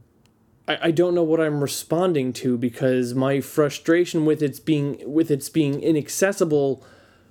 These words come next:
kind of acted a, as a layer of separation between m-, my viewing experience and my taking or interpreting something from it.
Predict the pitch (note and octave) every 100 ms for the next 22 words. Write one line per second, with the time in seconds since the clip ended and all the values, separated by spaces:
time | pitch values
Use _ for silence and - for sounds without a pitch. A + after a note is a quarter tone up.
0 | _ - - - E4 - E3 F3 F#3 -
1 | F3 - D#3+ F3 F3+ D#3+ D#3 D3+ C#3+ D3
2 | C#3 A2+ C#3 D3+ F3 E3+ D3+ E3 D3+ C#3+
3 | D#3 D#3+ D3+ C3+ - D3 C#3+ C#3 C3+ C3+
4 | - - _ _ _ _ _ _ _ _
5 | _ - - _ _ _ D#3+ C#3 D3 D3
6 | D3+ D3+ D3 D3 C3+ C3+ E3+ F#3 D#3 D3+
7 | - D#3 D#3+ D#3 D3 B2 C#3+ C#3 C3+ -
8 | - D#3 D#3+ D3+ C#3 C3+ B2+ D3+ D3 D3+
9 | C3+ - C3+ A#2 C3+ B2 A#2+ - C3+ C3
10 | C3+ - - -